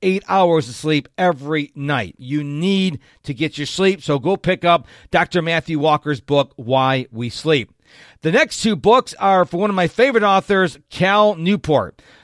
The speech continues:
The first book is called Deep Work. The second book, Digital Minimalism. We are inundated with so many distractions and so much noise in our world today.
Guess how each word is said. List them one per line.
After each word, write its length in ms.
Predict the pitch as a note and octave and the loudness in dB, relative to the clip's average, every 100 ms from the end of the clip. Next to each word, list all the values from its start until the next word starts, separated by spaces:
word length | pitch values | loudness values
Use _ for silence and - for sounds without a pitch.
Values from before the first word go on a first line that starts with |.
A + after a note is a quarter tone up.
| - | -12
The 80 | B2 | -8
first 360 | - A3+ F3 | -2 -2 -2
book 220 | - G3 | -2 -2
is 140 | E3 - | -2 -2
called 340 | E3 D#3+ A#2+ | 0 0 -2
Deep 300 | D#3 D#3 - | -4 -4 -2
Work. 340 | D3+ C4 B3+ _ _ - | 2 2 2 _ _ -8
The 80 | D3 | -4
second 400 | F#3+ F3+ E3 C3+ | -2 -2 -4 0
book, 240 | E3 - C3 G#2 | 0 -2 -18 0
Digital 580 | G3 D3+ F#3 F#3 F#3 - _ | 0 0 2 2 2 -2 _
Minimalism. 840 | B2+ D3 G3+ G3+ F3 C#3+ A#2+ G2+ E2+ - - - | -8 -2 0 2 2 0 -2 -6 -8 -20 -20 -14
We 360 | B2 D#3+ G#3+ G3 | -2 0 0 2
are 260 | F#3+ F#3+ - | 2 2 0
inundated 960 | A3 A#3 C4+ A3 F#3 D3+ C3+ A2+ G2 A2 | 2 2 2 0 0 0 0 0 -6 -4
with 180 | C#3 - | -6 -6
so 300 | - G#3 A3+ | -2 2 4
many 220 | B3 A#3+ | 2 0
distractions 840 | G3 D3+ E3+ G3 G3 - D3+ A2 | -4 -6 -2 -2 -2 -4 -6 -6
and 220 | - C#3 | -10 -12
so 380 | - - G#3 A#3+ | -12 -4 2 2
much 280 | A#3+ A3 C3+ | 2 -4 -6
noise 540 | D3+ D#3+ G3+ G#3+ F#3 | -10 -2 2 2 0
in 80 | D3+ | -2
our 100 | D3+ | -4
world 360 | C3 C3 A#2+ - | -2 -2 -2 -4
today. 400 | A#2 A2 F2+ | -4 -4 -6